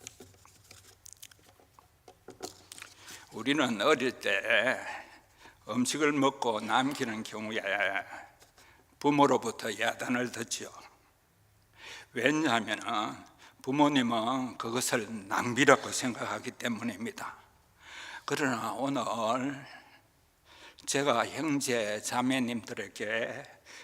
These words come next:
드리고 싶은 말씀은, 자연의 세계나 영적의 세계에서 많은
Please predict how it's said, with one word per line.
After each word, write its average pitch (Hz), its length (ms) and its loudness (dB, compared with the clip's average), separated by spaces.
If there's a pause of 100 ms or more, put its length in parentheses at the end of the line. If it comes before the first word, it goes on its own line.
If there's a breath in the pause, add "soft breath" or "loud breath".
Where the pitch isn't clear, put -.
(120 loud breath)
드리고 135 380 0
싶은 110 640 -4
말씀은, 110 800 -6 (1700 soft breath)
자연의 165 720 4
세계나 113 1080 -2 (600 soft breath)
영적의 131 600 0
세계에서 104 1080 -4 (760 soft breath)
많은 123 1040 0